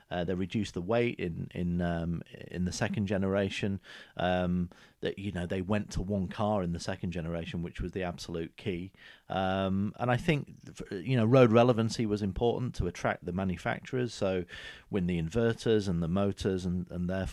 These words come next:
and, and so forth, that was a key really to attract the manufacturers. And, and as we know, the governments of the world are, you know, are gonna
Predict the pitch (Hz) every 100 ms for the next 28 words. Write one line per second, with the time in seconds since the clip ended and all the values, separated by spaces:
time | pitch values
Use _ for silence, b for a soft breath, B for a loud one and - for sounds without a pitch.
0 | - - - 87 82 95 90 - 107 98
1 | - 101 104 - b b b - 139 -
2 | 107 95 - 113 95 87 85 87 - 90
3 | - 101 - - 87 92 90 85 117 -
4 | - 80 90 87 B B - 151 156 101
5 | 110 120 69 95 110 B B - 104 143
6 | 123 95 - 85 87 90 90 87 92 90
7 | - 110 90 90 92 110 92 85